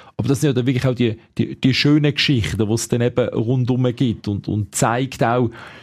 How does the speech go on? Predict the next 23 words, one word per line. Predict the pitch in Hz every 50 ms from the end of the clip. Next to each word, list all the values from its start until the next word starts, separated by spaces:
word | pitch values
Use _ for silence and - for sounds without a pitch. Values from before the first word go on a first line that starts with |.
| - _ -
wie, | 110 117 123 127 123 110 98 107
wie | 117 117 113 113
wichtig | 135 139 - - - - 127 113 - -
so | - - 113
eine | 117 120 117
Nummer | 117 120 120 117 104 113 110
zwei | - - - 107 107 113 120
kann | 113 - 120 110
sein. | - - 120 123 120 117 -
Eben | 147 147 123 113 110
auch | 110 110
beim | 107 - 143 143 143 135
F | - 127 131 120 - -
C | - 127
Sankt | 117 - 123 113 -
Gallen | - 107 120 127 127 117
mit | 110 113 113
einem | 113 117 117 107 110
Lukas | 123 120 - - 123 113 -
Watkowiak, | 113 107 - - - 127 131 127 131 127 123 117 120 - -
der | 113 113 117
ja | 113 117 104
immer | 101 131 127 127 131 120